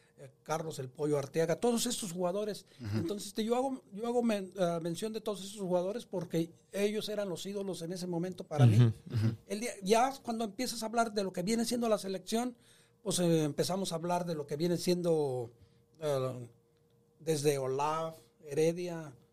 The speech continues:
Speaker 1: Jorge Campos, en el mil novecientos ochenta y seis con, con este, con Pablo Larios.
Speaker 2: Ujú.
Speaker 1: Pablo Larios, ah, Fernando Quirarte, Servín,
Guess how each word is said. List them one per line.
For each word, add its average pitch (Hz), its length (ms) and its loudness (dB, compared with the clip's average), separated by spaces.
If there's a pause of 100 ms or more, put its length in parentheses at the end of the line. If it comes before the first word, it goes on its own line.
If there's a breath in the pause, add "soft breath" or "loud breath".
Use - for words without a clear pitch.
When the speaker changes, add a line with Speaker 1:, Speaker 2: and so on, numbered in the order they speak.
(340)
Speaker 1:
Jorge 147 440 -4
Campos, 156 840 -2
en 143 120 0
el 135 320 0
mil 147 220 4
novecientos 202 360 -8
ochenta 151 380 -6
y 131 60 -2
seis 175 420 -2
con, 131 600 -4
con 143 160 -2
este, 135 580 -2
con 131 160 -4
Pablo 156 360 0
Larios. 156 520 -6
Speaker 2:
Ujú. 113 280 4 (840)
Speaker 1:
Pablo 151 300 0
Larios, 165 840 0 (340)
ah, 127 320 -4
Fernando 147 540 0
Quirarte, 151 800 -2
Servín, 151 920 0